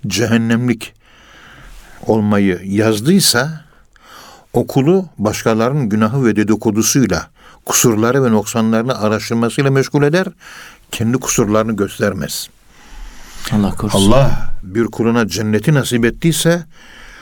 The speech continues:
Speaker 1: başkalarının kusurlarını göstermez, meşgul etmez dedikodusuyla. Hep kendi kusurunu, kendi dedikodusunu yapar ve kendini görür.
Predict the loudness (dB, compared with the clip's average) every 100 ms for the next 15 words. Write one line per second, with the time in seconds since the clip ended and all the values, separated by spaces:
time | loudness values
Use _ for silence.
0 | -12 -6 -4 -2 0 2 2 0 0 -2
1 | 0 0 0 -2 -2 -2 -2 0 0 2
2 | 0 0 -2 -2 0 0 2 0 0 0
3 | 0 0 0 0 0 0 -2 -6 _ -20
4 | -20 -20 -20 -6 -2 -2 -2 -2 0 2
5 | 0 -4 -12 -4 0 2 2 2 0 -4
6 | -16 -20 -10 0 4 4 4 2 0 0
7 | -2 -2 0 2 2 0 -2 -4 -2 0
8 | 4 4 6 2